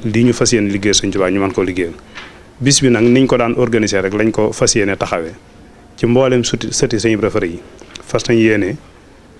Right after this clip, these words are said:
di lancer appel boo xam ne liñ njëkk, liñ war a njëkk a def mooy, gannaaw ñun Sëriñ Tuubaa dañoo fàggaloon suñu cëru bopp ba ñun ñëpp àdduna bépp teg suñ bët, teg ci bët. Liñ leen di sasaat mooy képp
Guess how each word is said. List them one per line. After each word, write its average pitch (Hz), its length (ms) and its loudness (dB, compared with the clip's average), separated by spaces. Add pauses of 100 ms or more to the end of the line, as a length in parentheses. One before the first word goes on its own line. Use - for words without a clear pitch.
(120)
di 117 80 0
lancer 113 380 2
appel 104 280 -4
boo 101 120 2
xam 98 160 -4
ne 98 80 -4
liñ 110 200 2
njëkk, 123 300 -2
liñ 135 300 4
war 135 140 2
a 127 40 2
njëkk 123 240 2
a 120 40 0
def 101 160 -4
mooy, 104 320 -4 (580)
gannaaw 131 300 2
ñun 127 260 4
Sëriñ 120 300 2
Tuubaa 110 240 0
dañoo 110 240 0
fàggaloon 110 420 -2
suñu 110 200 -2
cëru 107 180 0
bopp 95 280 -4 (160)
ba 117 60 -2
ñun 117 180 2
ñëpp 123 160 2 (200)
àdduna 113 260 0
bépp 113 240 -2
teg 117 140 -2
suñ 117 200 0
bët, 98 140 -4 (460)
teg 135 120 0
ci 127 80 -2
bët. 110 160 0 (840)
Liñ 139 200 4
leen 131 160 4
di 120 100 4
sasaat 110 340 -2
mooy 110 360 0 (800)
képp - 220 -2